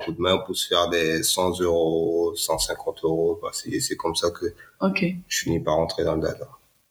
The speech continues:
Speaker 2: Donc, en faisant des petites missions comme ça, et là, tu as découvert l'industrie comme ça,
Speaker 1: Voilà.
Speaker 2: et tu t'es dit, ah,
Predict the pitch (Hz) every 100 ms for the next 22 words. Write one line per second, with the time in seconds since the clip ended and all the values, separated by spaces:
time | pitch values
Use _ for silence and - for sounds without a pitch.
0 | _ _ - 165 196 190 190 165 165 185
1 | 185 170 175 208 208 196 185 202 185 190
2 | 185 180 202 220 226 165 165 202 220 175
3 | 151 175 185 196 185 185 165 147 151 147
4 | - - 139 147 139 185 208 302 - 139
5 | - - _ 160 - 160 170 165 170 233
6 | - 208